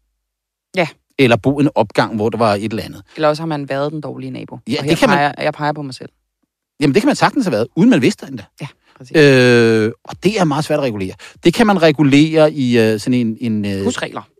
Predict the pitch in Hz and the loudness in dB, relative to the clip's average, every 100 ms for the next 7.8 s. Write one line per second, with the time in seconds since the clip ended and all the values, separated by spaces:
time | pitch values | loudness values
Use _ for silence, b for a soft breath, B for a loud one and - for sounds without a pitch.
0 | _ - - 156 - - 147 127 123 135 | _ -18 -8 -6 -4 -2 0 -2 -4 -4
1 | 143 - - 165 202 240 160 131 107 87 | -8 -4 2 6 6 4 2 -2 -2 -6
2 | 95 - 151 156 151 165 156 139 151 131 | -8 -10 -10 -2 2 2 2 2 2 -2
3 | 117 117 208 247 196 127 127 139 - - | -2 -2 2 4 6 4 4 -2 -6 -8
4 | 110 92 - 98 90 80 _ _ _ _ | -8 -6 -6 -6 -6 -10 _ _ _ _
5 | _ _ _ - 127 110 87 113 104 104 | _ _ _ -20 -12 -10 -6 -2 -2 -2
6 | 107 - 98 85 95 82 82 87 62 58 | -4 -4 -6 -6 -8 -8 -8 -14 -14 -16
7 | - 55 - - - - 92 95 | -16 -18 -20 -20 -20 -16 -16 -16